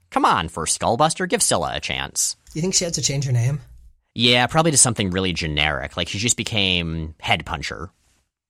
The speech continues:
Speaker 2: Well, they, they all have to have skeleton names, right?
Speaker 1: Yeah, that's true. What would be another good skeleton name she could take?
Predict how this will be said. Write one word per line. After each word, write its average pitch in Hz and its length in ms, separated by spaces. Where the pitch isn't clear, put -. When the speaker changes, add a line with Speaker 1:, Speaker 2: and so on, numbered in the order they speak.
Speaker 2:
Well, 226 100
they, 233 120
they 240 100
all 269 100
have 240 140
to 175 80
have 165 100
skeleton 139 460
names, 113 260
right? 156 180
Speaker 1:
Yeah, 233 240
that's - 180
true. 254 460
What - 160
would 349 100
be - 120
another 180 280
good 170 160
skeleton 87 480
name 65 160
she - 160
could - 100
take? - 360